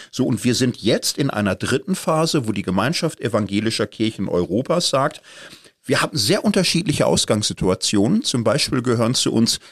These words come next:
viele klassische Volkskirchen, Deutschland, Schweiz,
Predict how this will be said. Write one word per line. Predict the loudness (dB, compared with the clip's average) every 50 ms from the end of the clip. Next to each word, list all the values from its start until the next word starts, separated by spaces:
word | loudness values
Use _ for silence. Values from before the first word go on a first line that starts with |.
| _
viele | _ -8 -6 -2 -2 -2 -2
klassische | -2 -4 -4 -2 -2 -2 -2 0 0 -2 -4 -6
Volkskirchen, | -12 -8 -2 0 0 0 0 0 -4 -2 0 0 0 0 0 0 -2 -2 -2 -2 -6 -14 _ _ _ -14
Deutschland, | -4 0 0 0 0 -2 -2 -2 0 0 0 -2 -6 -10 _
Schweiz, | -14 -12 -10 -6 -4 -4 -4 -2 -4 -6 -8